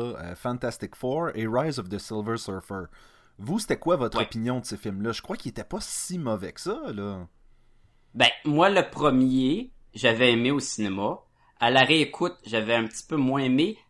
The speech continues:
Speaker 2: mais j'aimais quand même quand il se battait contre Doctor Doom. J'aimais le look de Doctor Doom, y-, l'humour de Chris Evans. Overall, je l'avais quand même aimé.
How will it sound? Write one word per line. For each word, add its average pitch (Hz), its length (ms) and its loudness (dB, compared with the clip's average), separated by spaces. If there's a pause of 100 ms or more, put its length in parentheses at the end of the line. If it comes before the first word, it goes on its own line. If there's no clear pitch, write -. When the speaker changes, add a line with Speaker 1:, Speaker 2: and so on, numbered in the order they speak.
Speaker 2:
mais 208 380 2
j'aimais 147 500 2
quand 139 180 4
même 131 220 0
quand 143 60 -2
il 120 100 0
se 110 60 -10
battait 113 260 -2
contre 110 200 -2
Doctor 107 280 -4
Doom. 120 280 0
J'aimais 117 300 2
le 107 100 2
look 113 180 0
de 113 80 -4
Doctor 104 320 -6
Doom, 127 240 0
y-, 113 140 0 (100)
l'humour 127 380 4
de 110 160 0
Chris 110 240 -6
Evans. 113 300 -2 (520)
Overall, 202 580 6
je - 100 -6
l'avais 180 140 2
quand 180 140 4
même 160 200 2
aimé. 104 260 -2